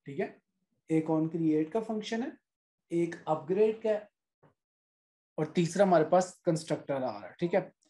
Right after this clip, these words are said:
सबसे पहले देखते हैं constructor क्यों जरूरी है। सबसे पहले देखते हैं हम constructor क्यों जरूरी है। तो आप लोग बताइए super का मतलब क्या होता है? super क्या काम करता है?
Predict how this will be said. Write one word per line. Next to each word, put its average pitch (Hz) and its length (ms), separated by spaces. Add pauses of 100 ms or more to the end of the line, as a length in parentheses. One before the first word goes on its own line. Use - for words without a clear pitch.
(220)
सबसे 226 500
पहले 233 260
देखते 202 260
हैं 208 140
constructor 185 720
क्यों 160 220
जरूरी 123 440
है। - 140 (120)
सबसे - 340
पहले 160 140
देखते 156 280
हैं 165 60
हम 160 60
constructor 151 540
क्यों 180 240 (320)
जरूरी 151 400
है। 113 100 (400)
तो - 140
आप 190 240
लोग 233 120
बताइए 220 300
super 226 480
का 240 80
मतलब 190 360
क्या 185 120
होता 143 220
है? - 80 (160)
super 156 340
क्या 165 200
काम 160 260
करता 165 260
है? 226 60